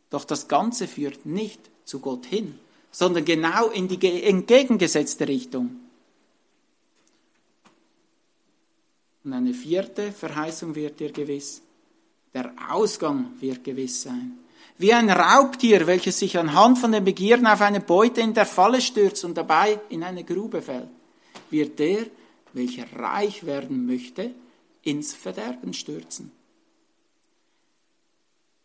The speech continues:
Ja, auch solche Verheißungen gibt es in der Bibel. Und diese treffen genauso gewiss ein wie alle, die zum Segen dienen.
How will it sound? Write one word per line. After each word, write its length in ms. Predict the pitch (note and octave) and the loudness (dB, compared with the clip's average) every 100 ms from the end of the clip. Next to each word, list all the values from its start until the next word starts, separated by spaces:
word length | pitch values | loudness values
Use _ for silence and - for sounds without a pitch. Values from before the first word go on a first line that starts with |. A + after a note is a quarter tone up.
| _ _ _ | _ _ _
Ja, 420 | D3+ A#3+ - - | 4 4 2 -6
auch 160 | - C#3+ | -10 -8
solche 340 | - E3 A#3 | -4 -2 -2
Verheißungen 800 | A3+ F3 D3+ C#3 - C3+ B2+ A#2+ | -4 -4 -2 -2 -4 -2 -2 -2
gibt 240 | C3 B2+ C#3+ | -4 -6 -6
es 120 | C3+ | -4
in 140 | C3 | -4
der 80 | B2+ | -4
Bibel. 440 | B2+ B2+ B2 B2+ - _ _ _ _ _ | -2 -2 0 -8 -10 _ _ _ _ _
Und 200 | C#3+ - | -8 -4
diese 340 | F#3 B3 F#3+ | 0 0 0
treffen 400 | - D#3+ D3+ D3 | -4 -4 -4 -8
genauso 720 | C3 D3 D3 D3 E3 A3 A#3+ A3 | -4 -2 0 0 0 -2 -2 -2
gewiss 500 | F#3+ E3 F#3+ F#3+ - | -2 -2 -4 -4 -8
ein 440 | D3 D3+ F3+ G3 - _ _ | -6 -6 -6 -10 -14 _ _
wie 160 | D3 D3+ | -8 -8
alle, 380 | C#3+ E3+ F#3+ F#3+ _ _ | -10 -10 -10 -12 _ _
die 120 | E3 D#3+ | -16 -10
zum 280 | G3 F#3+ | -6 -6
Segen 760 | F#3 - A#3 B3 G3 C3+ B2 - _ | -6 -6 -4 -4 -4 -6 -6 -14 _
dienen. 400 | B2+ A#2 A#2+ A#2+ | -10 -10 -12 -16